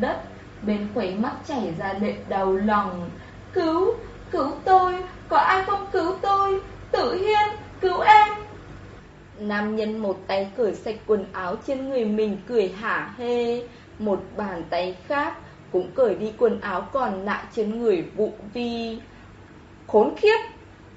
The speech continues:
Tay của người đàn ông vừa vặn đụng vào người Vũ Vi, liền bị một cước đá vào trong ngực, thân thể thẳng tắp ngã về phía sau. Sau đó, thêm mấy người đàn ông xuất hiện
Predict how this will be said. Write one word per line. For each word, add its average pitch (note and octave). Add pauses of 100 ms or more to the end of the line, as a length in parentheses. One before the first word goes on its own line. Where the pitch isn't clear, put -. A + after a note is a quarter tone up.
(160)
Tay G3
của G3+
người F#3+
đàn G3
ông C#4+
vừa B3+
vặn - (140)
đụng A3
vào G#3+
người G#3
Vũ A3 (160)
Vi, C4 (280)
liền G3+
bị F#3 (100)
một G3
cước E4
đá G#3
vào C#4 (100)
trong G#3
ngực, A#3 (380)
thân G#3
thể A3+
thẳng F#3
tắp C#4+
ngã A#3+ (100)
về G3+
phía E3+
sau. A3+ (440)
Sau F#3+
đó, F#3 (300)
thêm A3
mấy G3
người C4+
đàn G3
ông G#3+
xuất E4
hiện C#4+